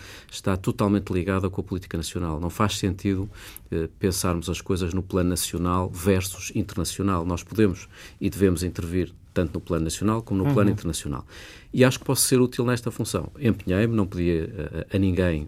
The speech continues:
Speaker 1: eh,
Speaker 2: Licença.
Speaker 1: ajuda, não pedi licença a ninguém, como
Speaker 2: E
Speaker 1: sempre
Speaker 2: avisou,
Speaker 1: fiz.
Speaker 2: avisou toda a gente?
Speaker 1: Avisei Pedro Passos Coelho, eh, que tinha
Speaker 2: Que ia
Speaker 1: concorrido
Speaker 2: ca-
Speaker 1: a esta função.
Speaker 2: Há
Speaker 1: Filo
Speaker 2: mais ou menos dez meses, não é?
Speaker 1: filo no início do ano,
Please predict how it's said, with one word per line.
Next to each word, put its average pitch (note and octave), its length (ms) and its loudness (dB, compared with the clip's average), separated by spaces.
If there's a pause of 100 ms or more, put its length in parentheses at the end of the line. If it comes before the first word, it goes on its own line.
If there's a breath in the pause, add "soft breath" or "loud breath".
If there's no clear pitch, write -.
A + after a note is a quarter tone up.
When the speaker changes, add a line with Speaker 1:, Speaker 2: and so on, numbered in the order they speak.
(180)
Speaker 1:
eh, - 40 -2
Speaker 2:
Licença. B2+ 440 4
Speaker 1:
ajuda, A#2+ 400 6
não G#2 80 4
pedi F2+ 280 -2
licença F2 460 0
a E2 40 0
ninguém, E2+ 440 2 (260 loud breath)
como A2 160 -2
Speaker 2:
E A3+ 40 4
Speaker 1:
sempre D3+ 220 8
Speaker 2:
avisou, E3 200 4
Speaker 1:
fiz. G2 180 4
Speaker 2:
avisou E3+ 600 0
toda D#3 200 0
a D3+ 80 2
gente? B2 380 -4
Speaker 1:
Avisei G2 440 6
Pedro E2+ 240 2
Passos - 260 -2
Coelho, A#2 560 2
eh, D#2+ 180 -2 (160)
que - 100 -16
tinha F#2+ 340 2
Speaker 2:
Que - 120 -6
ia D3+ 60 4
Speaker 1:
concorrido C#3+ 360 4
Speaker 2:
ca- F2+ 60 6
Speaker 1:
a F2+ 40 6
esta E2 440 -2
função. C#3+ 640 0
Speaker 2:
Há - 200 -6
Speaker 1:
Filo C3 120 8
Speaker 2:
mais C3 160 6
ou C#3 80 6
menos C#3 220 4
dez C3+ 160 4
meses, A2 280 0
não G#2+ 100 -2
é? A#2 40 -2
Speaker 1:
filo A2+ 180 4
no G2+ 140 4
início F#2 340 2
do E2+ 140 0
ano, A#2 340 0